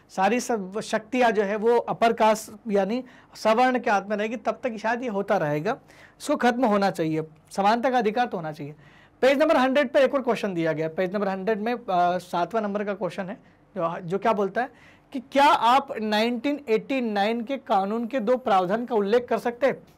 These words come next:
बिल्कुल कर सकते हैं, क्योंकि हमने क्लास में यही तो पढ़ा है। हमने क्लास में क्या पढ़ा है? अब नाइनटीन एटी नाइन के दो प्रावधानों का हमको उल्लेख करना है। अब यहाँ पर हमने टोटल चार पांच प्रावधान पढ़ लिए, दो कोई से भी लिख दो, काम हो जाएगा। नाइनटीन एटी नाइन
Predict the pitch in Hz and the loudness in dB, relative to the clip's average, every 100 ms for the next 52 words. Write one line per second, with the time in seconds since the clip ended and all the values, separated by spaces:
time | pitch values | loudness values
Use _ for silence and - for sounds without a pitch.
0 | - 175 190 190 285 277 285 269 311 294 | -10 -4 -2 0 0 0 -2 -4 -4 -2
1 | 247 220 240 190 240 240 208 214 254 226 | -2 -2 -4 -4 -6 0 0 0 -2 -4
2 | 240 254 262 269 285 220 - - - - | -2 -2 0 0 0 -4 -10 -20 -8 -2
3 | 254 311 262 226 208 190 170 160 151 143 | 0 2 2 2 -2 -2 -4 -4 -8 -10
4 | - - - - 240 262 240 226 247 262 | -20 -20 -20 0 2 2 2 2 2 0
5 | 269 254 254 254 269 277 277 247 220 233 | 0 0 -2 0 2 4 4 4 4 2
6 | 233 233 214 226 185 185 180 160 151 139 | 0 -2 2 2 2 -2 -4 -8 -8 -12
7 | - - - _ 220 226 247 233 262 247 | -18 -20 -20 _ 0 4 4 4 2 2
8 | 269 269 262 254 240 226 226 269 247 220 | 0 0 0 2 2 4 2 0 2 2
9 | 226 202 185 170 165 165 233 247 262 254 | 0 0 0 0 -4 2 2 4 2 2
10 | 277 269 233 294 220 185 180 170 170 180 | 0 0 0 0 0 -2 -2 -4 -6 -12
11 | - - _ 196 208 240 269 254 302 294 | -20 -20 _ -2 0 2 0 0 -2 0
12 | 247 240 262 240 208 240 202 | -2 -2 -2 0 0 -2 -4